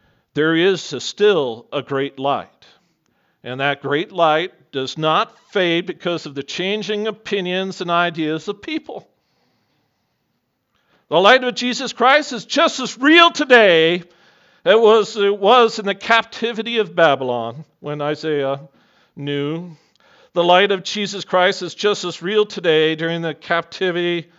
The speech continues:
of the Romans or the captivity of the Nazis or the captivity of the communists.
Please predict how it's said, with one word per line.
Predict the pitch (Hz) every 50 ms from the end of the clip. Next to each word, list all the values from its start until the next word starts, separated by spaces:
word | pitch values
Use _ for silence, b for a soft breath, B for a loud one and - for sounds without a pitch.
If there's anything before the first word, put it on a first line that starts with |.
| b b b b b b b b b b b b b
of | - 151 147 135
the | 160
Romans | 165 170 196 233 269 269 240 180 - - _ _ _ - - - _ _ _ _ _ _ _ _ _ _ _ _ _ _ _ _ _ _ _ _ _ _ _ _ _ _ _ _ -
or | 151 165
the | -
captivity | - - 202 196 190 196 - - 208 202 208 202 214 208
of | 208 208
the | 214 208
Nazis | 208 247 269 254 - - - - 160 127 110 95 - - - - - - - _ _ _ _ _ _ _ _ _ _ _ _ _ -
or | 160 190
the | 196 185
captivity | - 208 202 202 214 - 202 - - - 208 208 196 185 208 220
of | 220 208 170
the | 233 233
communists. | - - - 269 294 302 277 226 180 139 117 - - - - - - - - -